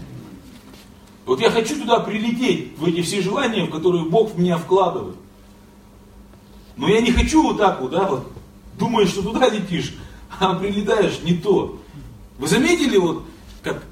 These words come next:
бывает такое, да, в начале христианства, ты начинаешь просто что-то видеть, что-то Бог тебе начинает вкладывать, желания хорошие, а года проходят, а ты туда не приле-, ну, т-, ну, ты там не оказываешься.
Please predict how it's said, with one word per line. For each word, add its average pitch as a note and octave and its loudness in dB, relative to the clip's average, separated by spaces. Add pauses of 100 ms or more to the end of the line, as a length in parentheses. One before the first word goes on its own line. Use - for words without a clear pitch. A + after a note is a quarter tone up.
(1080)
бывает G3+ 4
такое, E3 -2
да, G3 4
в E3+ 0
начале E3+ 0
христианства, F3+ -4
ты B2 -4
начинаешь G3 -2 (100)
просто G3 -2
что-то F3+ 0
видеть, F3+ -2 (100)
что-то - -4
Бог G3 0
тебе F#3+ 0
начинает F3+ -4
вкладывать, D#3+ -2 (320)
желания G#3 2
хорошие, D#3+ -4 (160)
а C3 0
года F#3 2
проходят, F3 -4
а - -12
ты E3 -10
туда F3+ 2
не E3 -2
приле-, D#3 -8
ну, G3 -6
т-, F3+ -6
ну, F#3 -6
ты G3+ -10
там E3+ 0
не D#3+ -4
оказываешься. D#3+ -2